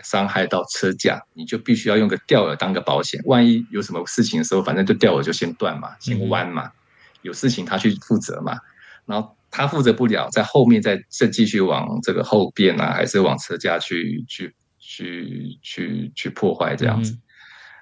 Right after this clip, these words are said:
Speaker 1: 但是事实上，其实这是一个还蛮，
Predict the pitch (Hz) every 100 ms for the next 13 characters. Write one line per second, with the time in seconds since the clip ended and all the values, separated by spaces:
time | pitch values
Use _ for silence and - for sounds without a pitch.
0 | _ - 185 196 190 151 165 135 123 113
1 | 113 127 131 117 110 101 - 85 95 95
2 | 90 90